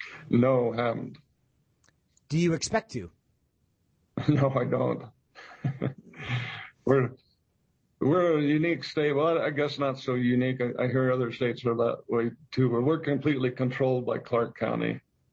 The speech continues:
Speaker 1: Uh, we're, we're the rural counties, and the,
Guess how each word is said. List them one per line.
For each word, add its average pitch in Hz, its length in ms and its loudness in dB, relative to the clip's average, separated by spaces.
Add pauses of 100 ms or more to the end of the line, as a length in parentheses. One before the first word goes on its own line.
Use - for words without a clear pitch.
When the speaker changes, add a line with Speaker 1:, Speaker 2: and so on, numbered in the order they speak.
Speaker 1:
Uh, 110 300 0 (420)
we're, 113 360 2
we're 127 160 2
the 123 140 2
rural 123 320 2
counties, 123 640 -2
and 113 320 -2
the, - 160 -2